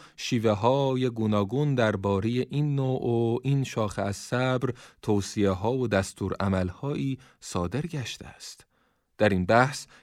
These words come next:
که تکیهٔ بیشتر بر روایات است، در این زمینه به یک روایت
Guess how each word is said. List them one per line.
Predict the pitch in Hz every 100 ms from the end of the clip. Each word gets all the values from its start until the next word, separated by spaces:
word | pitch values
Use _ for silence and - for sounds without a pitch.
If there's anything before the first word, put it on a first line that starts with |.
| -
که | 120
تکیهٔ | - 113 - 160 180 165
بیشتر | 139 113 - 117 110
بر | 107
روایات | 98 98 92 87 92 90 127
است، | 151 151 - - - _
در | 110
این | 104 101
زمینه | 95 104 104 123
به | 143 127
یک | 135 175 -
روایت | 120 107 95 104 117 117